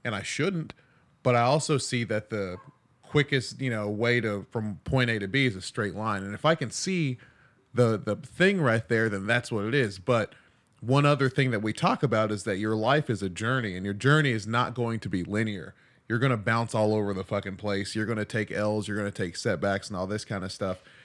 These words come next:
And I think for me, my thing is trying to realize that that's not my problem.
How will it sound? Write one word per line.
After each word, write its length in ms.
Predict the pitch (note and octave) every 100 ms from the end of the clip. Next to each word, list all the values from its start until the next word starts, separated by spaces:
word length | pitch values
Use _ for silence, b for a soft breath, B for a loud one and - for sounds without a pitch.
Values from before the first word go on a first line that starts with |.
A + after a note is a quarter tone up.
| B
And 100 | A2+
I 60 | A2
think 280 | - C3 A#2
for 140 | -
me, 440 | G#2+ G#2+ B2 B2+ A#2
my 220 | G2+ F#2+
thing 280 | - G#2+ G#2
is 140 | F#2+
trying 340 | - A2 A2 G2+
to 60 |
realize 500 | F#2 G#2 G#2+ G2 G2
that 300 | - F2 -
that's 320 | G#2 A2 - A2+
not 340 | G2+ G2 D2
my 440 | G2+ F#2+ F2 E2+ D#2+
problem. 640 | - F2 E2+ E2 C2+ B1